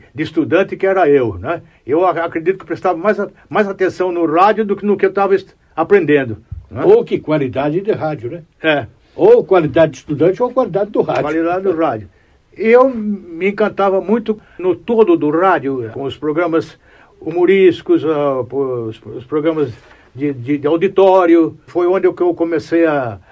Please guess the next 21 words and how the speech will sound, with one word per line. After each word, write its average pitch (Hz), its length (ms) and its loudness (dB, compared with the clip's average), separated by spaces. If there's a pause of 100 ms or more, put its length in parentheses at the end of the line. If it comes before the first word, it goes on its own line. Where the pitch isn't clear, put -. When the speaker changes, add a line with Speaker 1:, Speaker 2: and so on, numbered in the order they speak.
(280)
Speaker 1:
a 160 120 -10
me 165 100 -4
interessar, 160 680 -2 (680)
eh, 139 180 -6
justamente 214 1000 -2 (260)
na, 170 200 -4
eh, 147 480 -6
na 156 260 0
ép-, 190 320 -2
a 170 180 2
época 208 460 2
que 208 160 -4
eu 202 340 4 (480)
comecei 185 460 -2
a 190 60 -2
cantar 175 400 -4
na, 175 240 -4 (260)
na 151 100 -8
Rádio 170 300 0
Difusora 165 460 -4
Taubaté, 170 500 -6